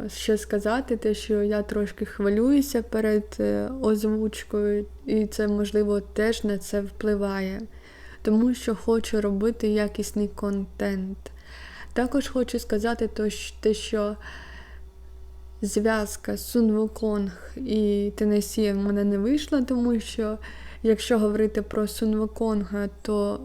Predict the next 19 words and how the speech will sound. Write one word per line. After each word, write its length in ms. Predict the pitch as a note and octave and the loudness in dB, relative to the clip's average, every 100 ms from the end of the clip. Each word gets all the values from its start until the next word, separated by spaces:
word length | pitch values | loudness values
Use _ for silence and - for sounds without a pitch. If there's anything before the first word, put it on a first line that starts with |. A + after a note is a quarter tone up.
| - | -4
він 360 | G#3 G3+ A3 G3+ | -2 2 2 2
то 460 | G#3 G3+ G3+ G3 G3+ - - - - - - | 0 0 0 -2 -6 -14 -16 -16 -16 -12 0
помирав, 720 | G#3+ G#3 G#3 G#3 B3+ C#4 - - - - | 4 6 6 4 2 0 -4 -12 -6 2
і 280 | A3+ A3 | 6 6
штрафи 600 | G#3 - G#3 A3 A3+ - G#3+ | 2 -2 2 2 0 -2 -2
скидалися. 960 | - A3+ G#3 G#3 G3+ G3+ F#3 - G3+ - | 0 2 2 2 0 -2 -4 -6 -4 2
А 80 | |
якщо 340 | G3+ G#3 - A3 | 2 2 0 0
говорити 400 | G#3+ G#3+ G#3+ G#3+ | 0 2 2 2
за 140 | G#3+ | 2
Тенесію, 760 | G#3 G#3+ G#3+ G#3 - B3+ D4 A3+ | 2 2 0 -2 2 4 4 4
в-, 140 | A3 | 2
на 140 | G#3+ G#3+ | 4 4
неї 340 | A3 A#3+ A3+ | 4 4 2
завжди 440 | G#3+ G3+ - A3 | 2 -2 2 2
були 360 | G#3+ G3 G3 G#3+ | 2 0 0 0
штрафи. 720 | G#3+ - G#3+ G3+ F#3 - - - - - - - - - | -2 -8 -6 -4 -6 -8 -10 -10 -16 -18 -18 -18 -16 -14
Штрафи 760 | - - G3+ A3 - A3 G#3+ B3+ | -12 -2 -2 -2 -2 -2 -2 -4
швидкості. 960 | - G#3 G3+ G3+ - F#3+ - - A3+ | -4 2 2 0 -8 -8 -8 -10 -10